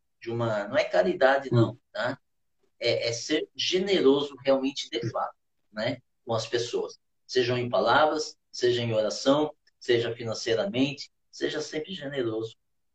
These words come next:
Speaker 1: é, porque Deus gosta de corações que são
Speaker 2: É,
Speaker 1: generosos.
Speaker 2: generoso, o generoso,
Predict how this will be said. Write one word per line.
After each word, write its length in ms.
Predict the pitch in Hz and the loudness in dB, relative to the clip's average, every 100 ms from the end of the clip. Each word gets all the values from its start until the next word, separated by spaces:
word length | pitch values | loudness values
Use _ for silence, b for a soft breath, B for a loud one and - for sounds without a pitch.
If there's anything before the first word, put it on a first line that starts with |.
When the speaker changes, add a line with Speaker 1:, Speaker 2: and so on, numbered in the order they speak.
| _ | _
Speaker 1:
é, 560 | 101 104 101 95 92 - _ _ _ _ _ _ - | -12 -6 -4 -4 -4 -8 _ _ _ _ _ _ -10
porque 280 | 117 120 | -2 -2
Deus 420 | 113 113 117 - _ - | 0 2 0 -2 _ -4
gosta 400 | 110 117 - 107 | -2 -2 -4 -12
de 160 | - | -12
corações 480 | - 107 107 117 113 | -8 -6 -6 -8 -12
que 60 | - | -12
são 160 | - | -8
Speaker 2:
É, 80 | 104 | -6
Speaker 1:
generosos. 240 | 107 92 98 | -4 -2 2
Speaker 2:
generoso, 800 | 113 110 104 123 135 123 135 - | 4 4 6 8 8 6 4 6
o 140 | 113 | 4
generoso, 1040 | 98 110 110 107 113 120 117 127 120 107 | 6 8 8 8 6 6 8 8 10 8